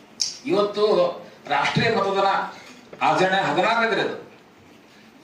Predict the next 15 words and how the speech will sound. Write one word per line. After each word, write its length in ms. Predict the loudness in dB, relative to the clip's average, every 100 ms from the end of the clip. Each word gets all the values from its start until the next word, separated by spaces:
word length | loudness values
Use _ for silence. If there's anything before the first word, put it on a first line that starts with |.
| -20 -20 -20 -20 -8
ಈಗ 200 | 0 2
ನೋಡ್ರಿ 440 | 2 2 0 0 -2
ಬಹಳಷ್ಟು 420 | 0 0 0 0
ಆಚರಣೆ 300 | 0 2 2
ಅದಾವ. 320 | 2 2 -2 -8 -18 -14
ಶಿಕ್ಷಕರ 460 | -6 -4 -2 0 0
ದಿನಾಚರಣೆ 400 | 2 0 0 0
ಅದ 160 | 0 0
ರೀ, 320 | -2 -6 -12 -20 -20 -20 -20 -20 -20 -16
ಸ್ತ್ರೀಯರ 400 | -2 2 2 2
ದಿನಾಚರಣೆ 460 | 0 0 2 2
ಅದ, 100 | 2 2 0 -2 -6 -16 -18 -18 -6
ಪರಿಸರ 360 | -2 0 0
ದಿನಾಚರಣೆ 440 | 0 -2 -2 -2 -4
ಅದ. 220 | -4 -6